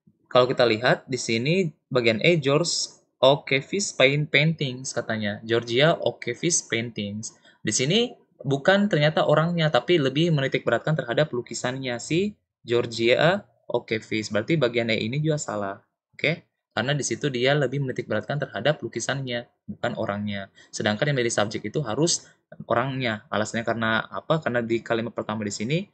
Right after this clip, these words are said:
eh, menandakan bahwa meskipun terkenal oleh karena lukisannya. Berarti kita harus sebut siapa pelukisnya begitu. Oke? Jadi jawaban untuk nomor lima ini adalah Charlie. Oke, semoga dapat dipahami ya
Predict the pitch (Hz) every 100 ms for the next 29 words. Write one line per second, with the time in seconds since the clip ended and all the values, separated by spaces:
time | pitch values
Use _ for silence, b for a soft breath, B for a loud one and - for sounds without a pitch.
0 | _ _ _ 110 117 117 117 113 107 -
1 | 151 107 123 127 120 - - 175 156 -
2 | 123 123 120 110 95 92 - _ 110 117
3 | - 110 135 135 117 113 110 113 110 101
4 | 104 _ _ 107 147 156 156 151 - 143
5 | 180 - 156 160 143 143 110 107 113 -
6 | 104 98 92 - 90 87 92 _ - 147
7 | 180 - b _ 101 127 160 - 113 110
8 | 113 113 110 113 107 107 107 101 98 139
9 | - 123 156 - _ - 107 107 104 98
10 | 92 _ _ _ _ _ _ _ _ -
11 | - _ _ B B - 101 101 - 120
12 | 143 - 117 113 135 160 170